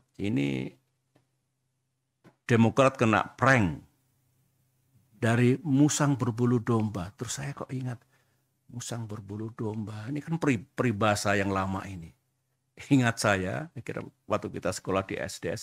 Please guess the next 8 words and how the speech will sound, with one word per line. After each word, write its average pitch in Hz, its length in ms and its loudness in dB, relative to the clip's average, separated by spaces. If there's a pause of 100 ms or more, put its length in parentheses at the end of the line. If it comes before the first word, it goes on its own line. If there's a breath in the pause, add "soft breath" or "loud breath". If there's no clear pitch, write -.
M 123 80 -8
P, - 240 -8 (560)
pernah 92 240 -2
belajar 92 400 -2
banyak 85 400 -2
sekali 90 320 -4
peribahasa. 87 720 -6 (800)
Tapi 117 480 -2